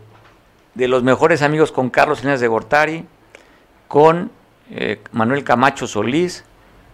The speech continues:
y con Juan José Francisco Ruiz Macié, y crearon un frente de, de profesionistas, eh, cuando eran, ellos eran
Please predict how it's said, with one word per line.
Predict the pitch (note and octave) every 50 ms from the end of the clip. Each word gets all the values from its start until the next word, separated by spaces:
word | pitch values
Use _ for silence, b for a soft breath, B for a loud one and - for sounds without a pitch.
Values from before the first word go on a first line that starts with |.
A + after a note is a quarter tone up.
| _ -
y | - A#2 G#2+
con | G#2+ - - A2
Juan | - - - A2 G#2
José | G#2 - G#2 - A2
Francisco | - G#2 G#2+ G2 B2 B2 - - A#2+
Ruiz | A2 G#2 A2+ G#2+ A2
Macié, | A2 G2 F#2 - - G2 G2 - - _ _ _ -
y | - -
crearon | - - A#2 A#2 A#2+ A#2+ A#2 A#2 A#2
un | A#2 A#2 A#2 A2+ A2 G#2 G2 F#2 F#2 F#2 - - - - - -
frente | - A#2 A#2 A#2+ B2 A#2 - A#2 G#2
de, | G2 - - - -
de | G2 F2+ F2 E2+ E2 - - -
profesionistas, | - - G2+ - G#2 G2+ - F#2 F#2 G#2 A#2+ B2+ - - B2+ B2 B2 - - B B B B B B B B B B B B
eh, | - - G#2+ G#2+ - -
cuando | - F#2 F#2+ G#2 A2+
eran, | A2 G#2+ G#2+ G#2+ - -
ellos | G2+ G2+ G#2+ G2+ - -
eran | G#2+ A2 G#2 G2+ F#2+ F#2+